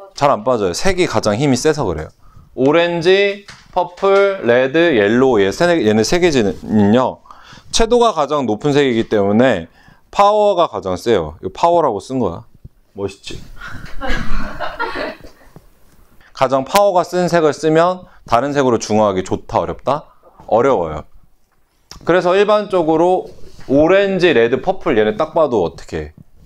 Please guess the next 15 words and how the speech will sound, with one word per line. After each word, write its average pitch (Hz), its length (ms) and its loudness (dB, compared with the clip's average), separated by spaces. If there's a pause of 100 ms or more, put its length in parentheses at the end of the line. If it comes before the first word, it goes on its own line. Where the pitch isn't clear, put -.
(600)
좀 147 180 0
기피하잖아. 104 880 -4 (920)
염색할 120 500 -2
때. 78 140 -8 (600)
고객님이 165 520 2
예를 135 200 4
들어서 117 540 0 (280)
그런 214 200 2
게 180 80 0
있는 113 180 0
거지. 85 320 -4 (300)
자, 143 120 0
한색 262 640 0
계열 214 360 4
연모제가 123 1080 2